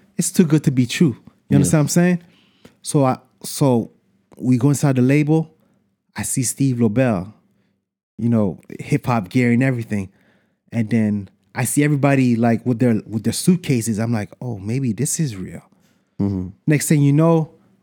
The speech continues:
Speaker 1: we're in the car service going to a LaGuardia Airport.
Speaker 2: Mm-hmm.
Speaker 1: I'm like, "Okay,
Speaker 2: Mm-hmm.
Speaker 1: I'm feeling something."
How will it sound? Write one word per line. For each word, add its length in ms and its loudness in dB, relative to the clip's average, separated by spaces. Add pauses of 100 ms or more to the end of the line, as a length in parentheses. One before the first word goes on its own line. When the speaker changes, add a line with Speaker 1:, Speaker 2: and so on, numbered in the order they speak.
(120)
Speaker 1:
we're 160 2
in 60 2
the 60 0
car 260 2
service 640 0 (460)
going 260 0
to 180 0
a 40 2
LaGuardia 540 2
Airport. 520 0 (200)
Speaker 2:
Mm-hmm. 240 -10 (340)
Speaker 1:
I'm 160 -12
like, 280 -6 (800)
"Okay, 320 -8 (300)
Speaker 2:
Mm-hmm. 260 -8
Speaker 1:
I'm 80 -4
feeling 320 -2
something." 480 -4